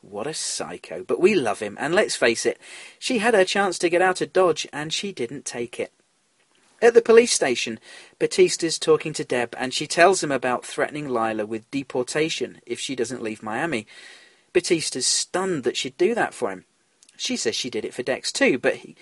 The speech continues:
she gets a big bear hug all the same. She looks a bit taken aback by it. I guess she's not used to this sort of appreciation, but Dati-, Batista? Batista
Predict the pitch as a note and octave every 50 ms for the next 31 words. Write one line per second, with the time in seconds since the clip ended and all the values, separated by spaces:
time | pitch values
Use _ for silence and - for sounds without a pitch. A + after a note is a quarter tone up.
0 | - - - - G#3 F#3+ F3+ E3 - B2+ B2+ C3 B2 A#2 _ - C#3+ C#3 C#3 C3
1 | - - G#2+ A2 A#2+ A#2+ A#2+ A2+ A#2 - - B2 A#2 A2 G#2 G2+ _ _ _ _
2 | _ _ _ _ _ _ _ _ _ _ _ _ - - - - - - - -
3 | - - A3 A#3+ A#3 F#3 - F#3 E3+ B2+ - - D#3 C#3 - D3 B2 - G3 A3+
4 | - - - C3 A2+ G#2 F#2+ - _ _ _ _ _ _ - B2+ C3+ B2+ A#2 A2
5 | _ _ _ - A#2 G#2+ - - - B2 A#2+ C3+ B2 - A#2 B2 A#2 - - -
6 | A#2 A#2+ B2 - - A2+ A2+ G#2+ A#2+ A2+ - - A2 G#2+ - - C#3 F3 G3 F#3
7 | - - - A2 G2 G2 - - - - - - D#3+ D#3 - - G#3+ G3 - _
8 | _ _ _ _ _ _ _ - F3+ - - - - - E4 C4+ - - A#3 -
9 | - - C4 B3 - - - B2+ A2+